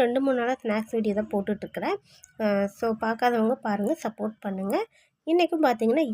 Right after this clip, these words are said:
ஈஸியான ஒரு ஸ்நாக்ஸ் வந்துட்டு பார்க்கலாம். ஃபஸ்ட்டு வந்துட்டு ஒரு கடாய் வச்சு கொஞ்சமா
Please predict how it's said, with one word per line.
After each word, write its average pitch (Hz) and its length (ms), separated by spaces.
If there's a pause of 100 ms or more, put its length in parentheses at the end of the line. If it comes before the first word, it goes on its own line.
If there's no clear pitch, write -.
ஈஸியான 254 840
ஒரு 254 160
ஸ்நாக்ஸ் 214 380
வந்துட்டு 196 220 (100)
பார்க்கலாம். - 360 (760)
ஃபஸ்ட்டு 294 400
வந்துட்டு 233 300 (100)
ஒரு 220 160
கடாய் 214 340
வச்சு 220 220 (120)
கொஞ்சமா 254 400